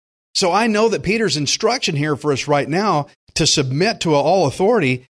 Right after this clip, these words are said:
is gonna have most people come up with reasons on why they don't have to. Because we're in the last days. You're being literally taught by your culture to reject authority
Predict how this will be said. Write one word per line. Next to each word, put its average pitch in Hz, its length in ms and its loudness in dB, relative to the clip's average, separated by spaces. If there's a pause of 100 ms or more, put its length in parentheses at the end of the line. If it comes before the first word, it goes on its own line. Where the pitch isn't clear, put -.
is 143 140 -2
gonna 196 180 0
have 165 340 0
most 165 520 -2
people 202 320 -4
come 175 280 -2
up 165 160 -2
with 139 140 -2
reasons 190 460 -2
on 139 220 -4
why 135 240 -4
they 175 360 -4
don't 160 540 -4
have 160 260 -4
to. 90 340 -12 (1160)
Because 156 280 -2
we're 135 160 -2
in 123 60 0
the 123 80 -2
last 135 320 -4
days. 202 560 -4 (760)
You're 185 240 2
being 262 380 0
literally 208 560 2
taught 139 560 -2
by 147 160 0
your 147 280 -2
culture 123 640 -4 (100)
to 135 180 -2
reject 123 720 -4 (100)
authority 131 760 -4